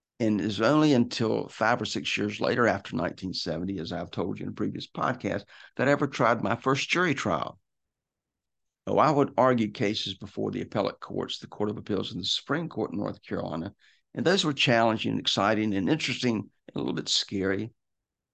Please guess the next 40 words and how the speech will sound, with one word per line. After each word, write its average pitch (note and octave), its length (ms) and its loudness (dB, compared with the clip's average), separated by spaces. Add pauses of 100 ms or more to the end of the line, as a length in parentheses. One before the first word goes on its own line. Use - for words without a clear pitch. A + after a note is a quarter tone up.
But C#3 120 2
there C#3+ 140 8
were C3+ 140 6
nothing D#3 380 4
like G#2+ 300 0 (200)
trying G2+ 360 0
a F#2 80 0
jury F#2+ 320 -4
trial. E2+ 280 -2
There's B2+ 240 2
absolutely B2+ 520 0
nothing A#2 600 -2 (640)
in A#2+ 140 6
this G#2+ 240 0
world A2 440 -6 (420)
like F#2+ 240 -6
trying F#2+ 540 0
a F#2 100 -4
jury F#2+ 320 -2
trial. - 420 -8
And F2 120 -2
you D#3+ 80 4
would F3 140 2
think D#3+ 320 4
that A2+ 160 -4
you G2 100 -2
might G#2 220 0
be G#2 100 -2
in F2 100 -4
front A2 240 -4
of - 100 -6
twelve A2 360 -6
citizens D3 640 -2 (500)
in G2 80 -2
a F2+ 140 -4
jury D3 340 4
in A#2 120 6
a G2+ 40 0
criminal G#2 380 0
case. D#3+ 580 2